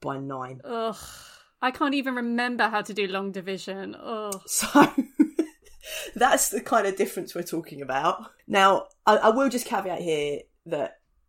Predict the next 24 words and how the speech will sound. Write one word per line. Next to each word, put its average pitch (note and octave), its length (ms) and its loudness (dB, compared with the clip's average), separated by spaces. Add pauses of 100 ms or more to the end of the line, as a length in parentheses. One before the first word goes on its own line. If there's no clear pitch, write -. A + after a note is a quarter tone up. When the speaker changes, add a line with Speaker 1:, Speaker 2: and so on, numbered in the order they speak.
Speaker 1:
whether F#3+ 400 4
an E3+ 80 2
exam E3 480 -2
paper D3+ 440 -6
in D3 180 -8
its - 160 -12
entirety C3+ 680 -10
is C3+ 100 -20
harder C#3+ 320 -8
or C3 80 -8
not C3 260 -8
is C#3 320 -4
a C#3+ 80 -4
much D3 300 -6
more C#3 100 -6
complex - 360 -10
question, C#3+ 280 -12
which - 160 -14
we D#3 100 -4
will F3 220 4
spend C#3+ 260 -4
some - 120 -10
time B2 240 -6
on. B2 160 -6